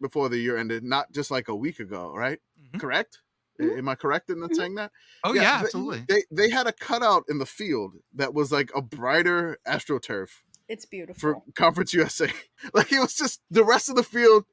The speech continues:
Speaker 1: normal field color, all of a sudden brighter green, super bright red, C U S A. <laughs> I don't,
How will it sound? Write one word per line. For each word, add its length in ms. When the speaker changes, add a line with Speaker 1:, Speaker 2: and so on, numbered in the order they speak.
Speaker 1:
normal 440
field 300
color, 380
all 100
of 60
a 40
sudden 380
brighter 400
green, 540
super 420
bright 260
red, 460
C 280
U 180
S 220
A. 40
<laughs> 400
I 80
don't, 60